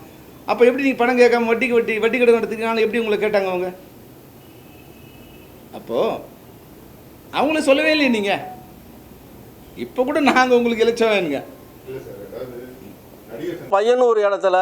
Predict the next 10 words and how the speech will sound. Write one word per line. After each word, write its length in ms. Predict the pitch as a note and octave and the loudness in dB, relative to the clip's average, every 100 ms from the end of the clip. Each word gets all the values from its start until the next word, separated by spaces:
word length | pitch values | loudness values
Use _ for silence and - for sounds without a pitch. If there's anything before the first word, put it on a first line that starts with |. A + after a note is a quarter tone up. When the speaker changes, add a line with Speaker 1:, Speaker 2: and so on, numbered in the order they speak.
| G3 F#3+ | 2 0
Speaker 2:
அந்த 260 | E3+ F3+ | 0 2
அரசு 300 | F3 A3 A3+ | 2 0 0
உத்தரவு, 420 | A3+ G3+ G3 G#3 G3+ | 0 2 2 2 0
கலைஞர் 440 | F#3 G#3+ A3 F#3+ | 0 2 0 2
கொடுத்த 260 | F#3+ F3 F#3 | 0 2 2
அரசு 300 | F#3+ G#3+ G#3 | 2 0 -2
உத்தரவை 320 | G3 G3 G3+ | 0 2 2
எடுத்து 260 | G#3 G3 | 2 0
பாருங்க. 300 | F3+ F3 D#3 C#3 - - - - - | 2 0 0 -2 -4 -16 -20 -20 -4
அறுபத்தஞ்சு 600 | C#3 G3+ B3 B3 A#3 G#3+ | 0 2 2 2 0 2